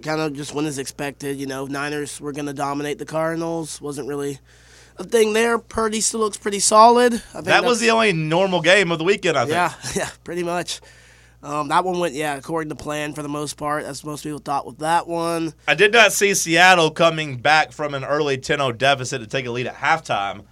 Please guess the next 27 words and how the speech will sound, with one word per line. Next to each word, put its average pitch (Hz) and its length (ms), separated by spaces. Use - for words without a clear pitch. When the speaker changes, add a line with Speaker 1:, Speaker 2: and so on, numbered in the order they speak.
Speaker 1:
Yeah. 135 640
I 143 40
Speaker 2:
That 147 120
Speaker 1:
think 185 80
Speaker 2:
was 175 100
a - 20
little 151 140
Speaker 1:
yeah. 135 80
Speaker 2:
surprising, 135 480
seeing 135 260
them 127 160
up 127 140
seventeen 135 460
to 117 60
sixteen 139 380
at 113 140
half, 127 360
but 139 160
then 160 140
you 143 140
saw 123 480
the 147 100
forty-niners 131 480
just 110 140
choke 139 220
them 113 200
out 107 300